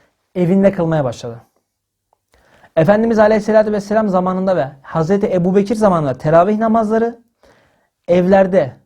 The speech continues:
ferdi olarak kılınıyordu. Yani herkes kendi evinde kılıyordu. Ama Hazreti Ömer zamanında Hazreti Ömer bunu cemaate çevirdi ve yirmi rekat. Bakın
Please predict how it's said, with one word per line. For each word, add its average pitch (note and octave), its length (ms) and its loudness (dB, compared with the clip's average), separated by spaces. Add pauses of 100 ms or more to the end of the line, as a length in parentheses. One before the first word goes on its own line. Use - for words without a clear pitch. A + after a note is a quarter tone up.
(420)
ferdi F3+ 480 0
olarak F#3+ 320 2
kılınıyordu. A#2+ 380 -8 (180)
Yani E3+ 140 -4
herkes G#3+ 360 -2
kendi F#3+ 240 0
evinde F3 260 -2
kılıyordu. C3+ 260 -6 (320)
Ama G#3+ 360 0 (220)
Hazreti F#3 380 0
Ömer G3+ 240 4
zamanında E3+ 680 -2 (960)
Hazreti F#3+ 360 2
Ömer A#3 260 2 (260)
bunu A3 380 -2 (320)
cemaate F3+ 480 0
çevirdi B2+ 480 -8 (140)
ve F#3 240 -2 (240)
yirmi D#3 440 2
rekat. G#3 440 -2 (800)
Bakın C3+ 320 -6